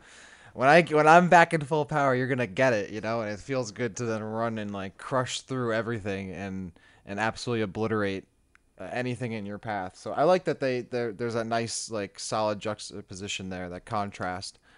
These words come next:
of, "All right, you're super weak," and, uh, you already knew you were super weak 'cause you played the game, but now we're, like, really showing you how weak you were 'cause now we're putting you at, uh, full O P mode,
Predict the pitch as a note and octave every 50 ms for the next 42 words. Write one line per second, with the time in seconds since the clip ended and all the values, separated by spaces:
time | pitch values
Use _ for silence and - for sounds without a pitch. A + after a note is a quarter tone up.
0 | _ _ _ _ F#2 F#2+ F#2+ F#2+ G#2 A#2+ C3 C#3 C#3 C3+ B2+ B2 B2+ B2 - -
1 | D3+ C#3+ - C#3+ C3 B2+ C3+ C3+ B2+ - C3+ A#2 A2+ A2 A2 A2 G#2+ G#2+ G2+ A#2
2 | C3 C#3 C#3 C#3 C3 C3+ C#3 D#3 D#3+ C#3+ C3+ C3 B2+ A#2+ - C3 A2 A#2 A2+ A#2+
3 | A2+ - A2+ G2+ A2+ - - B2+ A#2 G#2 F#2 G#2 G2+ C3 C3+ B2 A#2 A2 G#2+ _
4 | - - - _ _ A#2+ A#2+ C#3 C#3 C3+ C3 B2+ A#2+ A#2 A2+ G#2+ A#2+ D3+ E3 D#3+
5 | D3+ C3 - - C#3+ C#3 C3+ B2 A#2+ A#2 A#2 A2+ A2+ A#2+ A#2 - _ - G#2+ G#2+
6 | G2+ - A2+ F#2+ E2+ A#2+ B2 B2 A#2+ - - B2 A#2 G#2+ A#2 A#2 A2 G#2+ G2 -
7 | _ - G2 G2+ A2 G#2+ - - - - - - C#3+ C3+ C3 A#2+ B2 B2 B2 B2
8 | B2+ C#3 C3+ A#2+ G#2+ G2+ G#2 G#2 -